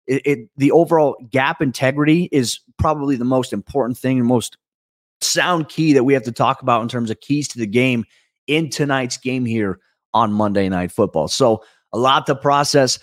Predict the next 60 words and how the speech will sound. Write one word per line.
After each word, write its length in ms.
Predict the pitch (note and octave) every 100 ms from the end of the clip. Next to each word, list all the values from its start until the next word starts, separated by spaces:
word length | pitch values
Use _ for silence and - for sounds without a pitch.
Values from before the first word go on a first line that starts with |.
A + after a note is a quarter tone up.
| _
a 80 | -
lot 260 | A#2+ C3+ C3
to 60 |
break 300 | A#2+ C3 B2+
down. 260 | C3 B2 B2
The 60 | A2
game 280 | A#2+ C3+
is 60 | B2+
gonna 160 | B2+ A#2+
be 200 | B2+ B2+
on 220 | A2+ A#2+ -
E 180 | D3+ C#3+
S 140 | B2+
P 260 | - B2+ C3
N. 100 | B2
Make 140 | B2+
sure 160 | - C3+
you 80 |
check 240 | A#2+ C3+ B2+
out, 120 | A2+
once 200 | B2 B2
again, 240 | A#2+ B2
Monday 380 | A#2 B2+ B2+ B2+
Night 340 | B2 A#2+ A#2+ -
Countdown 520 | - B2+ C3 B2+ B2 A2+
to 100 | G2+
see 300 | - - B2+
the 200 | A#2 G#2+
exclusive 580 | G2 - C#3+ C3 B2 G#2+
interview 360 | B2 A2+ A#2+
with 140 | G#2+ F#2+
Patrick 380 | B2+ B2+ B2
Surtain 640 | - G#2+ G2 B2 A#2+ A#2+ G#2+ _ _ _ -
and 180 | A2+ A2+
E 160 | A#2 A2
S 100 | -
P 220 | - A2+
N. 100 | A#2
There 100 | G#2
might 300 | G2+ A2 G#2
be 80 | A#2+
a 80 | A#2
little 160 | A#2+
bit 220 | G#2+ A2+
of 120 | A2 G2+
a 160 | G2 - _ -
introduction 540 | C3 A#2 A#2+ A#2 B2
of 80 | G#2
our 140 | G2+ -
M 140 | B2
H 220 | A#2 -
S 260 | A#2 A2 - -
magazine 580 | A#2 A#2+ G#2+ F#2 A#2+ B2
cover, 280 | B2 A#2 A#2
depending 420 | - A2+ A#2 A2
on 120 | A2
that. 220 | A2+ A2
We 140 | G#2+ A#2
will 120 | G2
see. 580 | - - - C3 D#3+